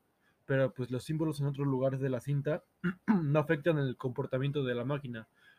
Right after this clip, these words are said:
Pero, sin embargo, pues, la cinta se puede mover hacia adelante y hacia atrás a través de la máquina, siendo esta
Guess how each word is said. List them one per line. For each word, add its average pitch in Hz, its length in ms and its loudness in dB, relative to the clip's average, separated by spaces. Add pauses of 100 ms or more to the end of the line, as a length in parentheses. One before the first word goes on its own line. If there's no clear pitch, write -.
(240)
Pero, 127 400 2
sin 135 220 -4
embargo, 139 400 4
pues, 123 240 -2
la 117 100 -2
cinta 135 320 -4
se 139 100 -8
puede 139 540 4 (320)
mover 135 300 4
hacia 143 180 0
adelante 139 420 4
y 156 60 4
hacia 135 200 0
atrás 160 420 4
a 160 80 0
través 131 360 2
de 143 120 2
la 127 120 2
máquina, 123 400 -6 (840)
siendo 151 400 2
esta 156 420 4